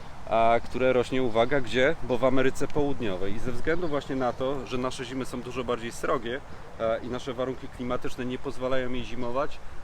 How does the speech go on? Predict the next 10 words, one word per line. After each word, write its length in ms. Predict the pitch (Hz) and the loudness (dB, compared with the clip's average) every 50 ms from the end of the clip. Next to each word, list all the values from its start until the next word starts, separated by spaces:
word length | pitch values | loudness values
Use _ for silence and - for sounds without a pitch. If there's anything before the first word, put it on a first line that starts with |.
| - - | -6 -6
musimy, 480 | 131 123 - - 147 135 131 131 131 135 - - - - - - - - | -8 -6 -6 -4 -4 -4 -2 -2 -4 -4 -6 -8 -10 -12 -14 -12 -8 -4
e, 320 | 101 113 113 113 117 117 104 - - - - | 0 2 2 2 0 -2 -4 -8 -12 -12 -12
stworzyć 460 | - - - - 127 131 151 151 - | -12 -12 -10 -8 -6 -6 -6 -6 -8
jej 80 | 185 151 | -8 -6
tak 180 | - 139 131 147 | -6 -6 -6 -6
naprawdę 340 | 131 139 135 123 117 123 | -6 -4 -4 -4 -2 -4
miejsce 500 | 127 131 131 127 - - - 127 127 131 131 - - 127 120 | -4 -4 -4 -6 -6 -6 -4 -2 -2 -2 -4 -6 -12 -10 -8
do 100 | 127 113 | -8 -6
zimowego 460 | 131 127 123 120 110 127 117 117 113 | -6 -6 -4 -4 -4 -4 -4 -6 -6
spoczynku 640 | - - - 110 - - 123 117 120 - 175 202 | -8 -6 -6 -4 -2 -2 0 0 -2 -2 -2 -4